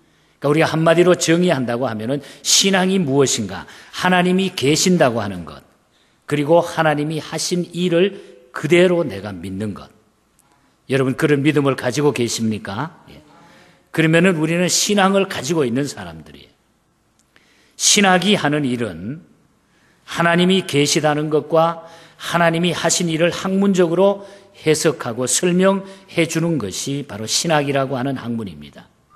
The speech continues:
여기서 우리가 문제가 되는 것은 그 신학이 어떤 신학이냐 하는 것입니다. 우리가 신학을 여러 분류로 나눌 수 있겠지만 크게 생각해 보면은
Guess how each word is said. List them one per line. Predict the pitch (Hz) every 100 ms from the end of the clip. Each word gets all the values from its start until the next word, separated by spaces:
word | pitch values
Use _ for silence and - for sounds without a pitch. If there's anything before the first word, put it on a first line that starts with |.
| _ _ _ _ _ _ _ _ -
여기서 | 175 185 196
우리가 | 180 175 165
문제가 | 131 180 190 185 185
되는 | 131 123
것은 | 120 110 170 156 113 - - - - _
그 | - 185 208
신학이 | 202 - - 208 175 165 208 180
어떤 | 208 208 214 220
신학이냐 | - - 196 156 135 131 123 117 -
하는 | - 147 131
것입니다. | 123 127 98 78 - _ _ _ _ _ _ _ _ _ _ _ _ -
우리가 | 135 147
신학을 | - 170 160 160 147 120 - - - - -
여러 | - 151 175
분류로 | 160 160 165 165
나눌 | 139 123 147
수 | 143 127
있겠지만 | 135 123 135 127 120 -
크게 | - 214 190 202 202 202 - -
생각해 | - 156 160 160 117
보면은 | 117 120 151